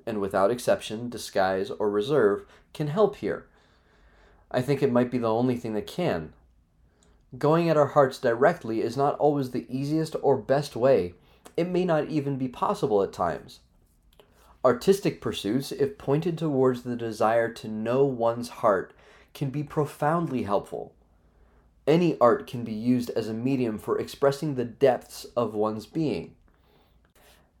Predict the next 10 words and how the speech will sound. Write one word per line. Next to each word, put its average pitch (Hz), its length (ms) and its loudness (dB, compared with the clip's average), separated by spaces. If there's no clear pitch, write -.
As 120 200 2
we 127 140 2
intuitively 117 720 2
make 135 340 0
things, - 640 -6
giving 120 260 -2
ourselves 104 420 0
the 104 60 -2
permission 110 460 -8
to 101 140 -8